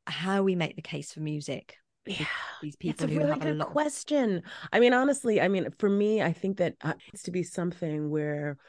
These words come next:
Speaker 2: we have advocates on the inside that are like, "Um,
Speaker 1: Mm-hmm.
Speaker 2: absolutely no, we've gotta, we cannot have," like, uh, you know, in, I'm here in California, we just voted, we just did our voting thing.
Speaker 1: Yes.
Speaker 2: And one of the amends-,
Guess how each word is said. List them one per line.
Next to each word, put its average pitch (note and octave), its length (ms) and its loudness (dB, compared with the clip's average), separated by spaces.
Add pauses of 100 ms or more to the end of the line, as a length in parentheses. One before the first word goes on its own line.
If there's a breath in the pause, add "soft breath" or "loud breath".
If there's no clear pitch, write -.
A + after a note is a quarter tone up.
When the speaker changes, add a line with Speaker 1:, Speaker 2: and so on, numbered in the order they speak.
(280 soft breath)
Speaker 2:
we F#3+ 120 4
have F#3 180 0
advocates F3 460 -4
on D3 40 -2
the C#3 140 -4
inside D3+ 680 -2
that D#3 160 -4
are D3 100 -2
like, C#3 260 -4
"Um, F#3+ 180 6
Speaker 1:
Mm-hmm. - 80 -4
Speaker 2:
absolutely D3 500 2
no, C#3 200 0
we've D3 160 -2
gotta, D3 300 0 (300 soft breath)
we G3+ 120 2
cannot E3+ 540 2
have," D3+ 380 0
like, D3 140 0 (240)
uh, - 180 -6
you D#3+ 100 -2
know, G#2+ 260 -2
in, D3+ 100 0 (140)
I'm D3 100 2
here E3 120 0
in D#3+ 80 -2
California, D3+ 520 -2
we C#3 160 -4
just - 320 -6
voted, C#3 460 -2
we D3 80 -2
just C3+ 240 -4
did B2+ 100 -4
our C#3 180 -6 (140)
voting C#3+ 280 -2
thing. D3 80 0
Speaker 1:
Yes. D#3+ 600 -4
Speaker 2:
And E3+ 240 6
one F3+ 180 8
of G3+ 80 6
the G#3 120 8
amends-, G3+ 420 6